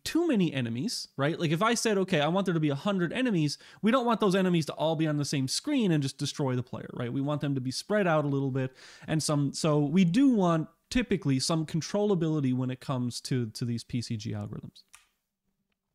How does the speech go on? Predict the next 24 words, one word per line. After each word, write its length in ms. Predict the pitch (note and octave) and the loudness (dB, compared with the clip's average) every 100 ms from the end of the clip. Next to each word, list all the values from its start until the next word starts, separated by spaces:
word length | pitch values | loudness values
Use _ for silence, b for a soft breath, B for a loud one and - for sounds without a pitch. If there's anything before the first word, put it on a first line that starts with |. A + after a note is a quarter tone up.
| _ B B B B - | _ B B B B -4
Generic 480 | G#3+ B3+ B3 B3 - | 0 2 2 -2 -6
or 160 | F3+ F3+ | 0 0
adaptive? 580 | D3+ C#3+ - - - _ b b b - | 2 0 -2 -6 -8 _ b b b -6
Um, 300 | D3+ D3+ C#3+ - | 0 0 0 -2
so 320 | - F#3+ F#3 | 0 2 2
generic 580 | C#3+ F#3 A#3 C#4+ C#4 B3+ | 2 2 2 2 0 0
would 240 | G#3+ E3+ | -2 0
mean 320 | E3+ G3 F#3+ | 2 2 2
that, 300 | F3+ E3 D#3+ - | 2 0 -2 -4
um, 320 | E3 D#3 D3+ D3+ | 0 0 0 -2
it 140 | E3+ | -4
creates 420 | - A3+ D4+ D4 | -2 0 0 -2
the 100 | B3 | -2
same 400 | - - B3 C4 | 0 0 0 -2
content 600 | C4 A3+ G#3+ G#3 D#3 D3+ | -2 -2 -2 0 0 0
with 240 | D#3 E3 - | -2 -4 0
no 400 | E3 E3+ G#3 G#3+ | 0 0 0 2
regard 540 | G3+ E3 D#3 D3 C3+ | 0 0 0 0 -2
for, 80 | D3+ | -2
like, 220 | C3+ - | -2 -2
existing 640 | - D3 C3+ E3 - D#3 C#3 | -4 -2 -2 -2 0 0 0
variables 640 | B2+ B2 B2+ A#2+ B2 A#2+ | 0 0 0 -2 -4 -6
or 180 | - A2+ | -8 -8
conditions, 640 | - C#3+ A#3+ A#3+ A3 A3 | -2 0 0 0 -2 -6